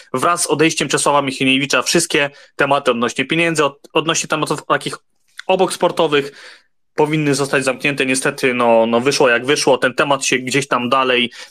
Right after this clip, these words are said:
mm, za reprezentacją Polski ciągnął. I też nie dziwię się. I tutaj się z wami, panowie, zgodzę, że,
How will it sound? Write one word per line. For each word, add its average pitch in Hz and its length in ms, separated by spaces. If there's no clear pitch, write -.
mm, 120 300
za 139 220
reprezentacją 131 680
Polski 131 360
ciągnął. 139 540
I 359 100
też 285 200
nie 254 120
dziwię 127 340
się. - 120
I 117 100
tutaj 165 220
się 156 120
z 139 40
wami, 143 240
panowie, 139 300
zgodzę, 131 380
że, 117 260